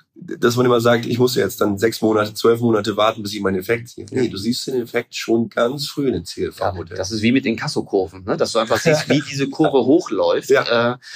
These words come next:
Speaker 2: äh, das versch-, also, mir, mir ist das durchaus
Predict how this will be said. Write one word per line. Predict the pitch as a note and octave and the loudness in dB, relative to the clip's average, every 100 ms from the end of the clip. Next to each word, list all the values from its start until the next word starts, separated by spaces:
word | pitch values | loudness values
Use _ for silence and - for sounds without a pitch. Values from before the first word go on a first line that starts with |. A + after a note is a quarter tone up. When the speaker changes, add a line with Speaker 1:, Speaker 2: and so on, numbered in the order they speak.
| - - | -14 -4
Speaker 2:
äh, | - B2 A#2+ _ | 2 2 0 _
das | D3 - | 0 2
versch-, | D3 C#3 | 0 -2
also, | D#3 B2+ A#2 - | 0 2 2 -4
mir, | B2 C3 B2+ | -4 2 4
mir | D3 | 4
ist | D#3 | 2
das | C3 | 0
durchaus | D#3 B2+ - | 2 2 -2